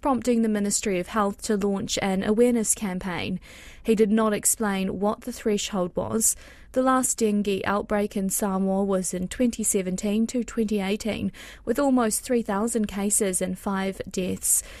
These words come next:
Symptoms include high fever, severe headaches, joint and muscle pain, nausea and rash.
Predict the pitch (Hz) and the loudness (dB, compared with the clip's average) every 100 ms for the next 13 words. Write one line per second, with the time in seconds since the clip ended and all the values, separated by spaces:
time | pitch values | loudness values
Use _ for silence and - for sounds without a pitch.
0 | - - 262 220 240 233 220 214 - 220 | -6 2 4 4 4 2 2 -2 0 -2
1 | 202 - 208 196 - 220 214 196 185 185 | -2 -4 -4 -4 -2 0 0 -2 -4 0
2 | - 226 220 202 226 208 - - - 220 | 2 2 2 0 -2 -2 -4 -6 -2 0
3 | 220 226 202 196 202 226 - 202 185 185 | 0 0 0 0 0 -2 -4 -4 -2 0
4 | 220 226 220 180 - 190 185 190 214 208 | 2 2 2 0 -2 -4 -4 -2 0 0
5 | 190 - - | 0 -2 -4